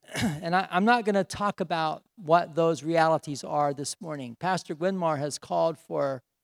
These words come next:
some roundtable discussions where we just kinda <laughs> get things out in the open and talk about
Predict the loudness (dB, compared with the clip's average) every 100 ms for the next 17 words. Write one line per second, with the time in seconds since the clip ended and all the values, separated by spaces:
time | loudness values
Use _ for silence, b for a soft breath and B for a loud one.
0 | _ _ -6 -4 2 4 6 4 2 2
1 | 2 -2 -4 -4 0 0 0 -6 -8 -4
2 | -2 -2 -4 -6 -6 -8 -8 -8 -8 -6
3 | -6 -6 -8 -6 -4 -4 -6 0 0 0
4 | -6 -12 -12 -12 -12 -12 -6 -4 -6